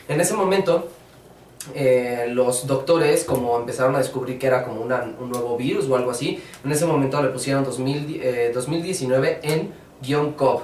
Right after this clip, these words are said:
Eh, fue el primer nombre que recibió el covid, pero ya el nueve de enero le dan el nombre de covid dos, eh, covid guion diecinueve,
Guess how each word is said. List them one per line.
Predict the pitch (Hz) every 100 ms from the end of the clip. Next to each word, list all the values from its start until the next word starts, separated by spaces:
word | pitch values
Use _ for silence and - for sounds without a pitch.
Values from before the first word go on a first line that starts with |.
| - - -
Eh, | 127
fue | 131 165
el | 165
primer | 175 170 170
nombre | 165 175 -
que | -
recibió | 131 127 131 123 131
el | 127
covid, | 135 135 - - - - - - - - -
pero | 247 262 254 247
ya | 156 170 -
el | 143 131
nueve | 139 226 233
de | 196
enero | 180 214 220 160 - -
le | 139 135
dan | 135 143 147 135
el | 135 127 123
nombre | 131 147 147 156
de | 127 -
covid | 135 139
dos, | 131 127 139 139
eh, | 135 120 117
covid | 151 151 156 - 139
guion | 135 127
diecinueve, | 131 - 127 151 - -